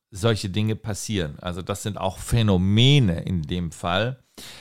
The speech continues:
äh, aber natürlich jegliche Form von spirituellen Krisen und, oder Wandlungsprozessen oder eben auch Dinge,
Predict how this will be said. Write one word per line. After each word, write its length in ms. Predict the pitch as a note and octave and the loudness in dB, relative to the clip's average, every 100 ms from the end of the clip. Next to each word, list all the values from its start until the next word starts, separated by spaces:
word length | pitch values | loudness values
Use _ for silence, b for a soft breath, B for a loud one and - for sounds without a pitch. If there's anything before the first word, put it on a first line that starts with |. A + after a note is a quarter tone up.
| B | B
äh, 80 | - | 2
aber 480 | A2+ A2+ - A2+ A#2 | 4 6 4 2 2
natürlich 440 | B2 A2 D3 B2+ B2 | 0 -2 -2 -2 -4
jegliche 340 | B2+ B2 A2 | -4 -4 -4
Form 300 | - B2+ A#2 | -2 -2 -2
von 160 | B2 - | -4 -6
spirituellen 720 | - B2 A#2 - - G#2+ F#2+ | -4 -2 -2 -4 -4 -6 -6
Krisen 360 | B2 B2 A2 | -4 -2 -2
und, 160 | A2+ F2 _ _ _ _ _ | -6 -6 _ _ _ _ _
oder 300 | A#2+ A2 F2 | -2 0 0
Wandlungsprozessen 1200 | F#2 A2+ G2 G2 - - G2+ - G2+ F2+ A#2 A#2 | 0 0 0 -4 -6 -8 -8 -4 -4 -2 -4 -4
oder 260 | - E2+ | -2 -2
eben 200 | D#2 - | -2 -4
auch 220 | - G#2+ | -4 -4
Dinge, 480 | - - C3 C3+ C3 | -6 -4 0 0 -2